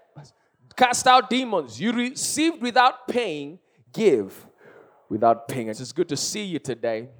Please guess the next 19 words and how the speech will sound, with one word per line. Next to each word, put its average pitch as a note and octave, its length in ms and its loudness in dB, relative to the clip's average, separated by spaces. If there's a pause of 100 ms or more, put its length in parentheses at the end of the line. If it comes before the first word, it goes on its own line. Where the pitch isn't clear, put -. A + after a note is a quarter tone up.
(840)
I A2 60 0
hope D3+ 120 2
you've E3+ 120 -4
had F3 200 6
a D#3 60 4
strong F3+ 500 4
week. F#3+ 220 -4 (800)
I A2 80 -2
hope D#3 280 2
you've F3 160 -6
been D#3+ 140 -6
taking F#3 340 -2
it D#3 120 -6
one F3 340 2
day F3 160 -2
at D#3+ 160 -2
a D3 80 -4
time. E3 480 -10
Hallelujah. D#3+ 920 -4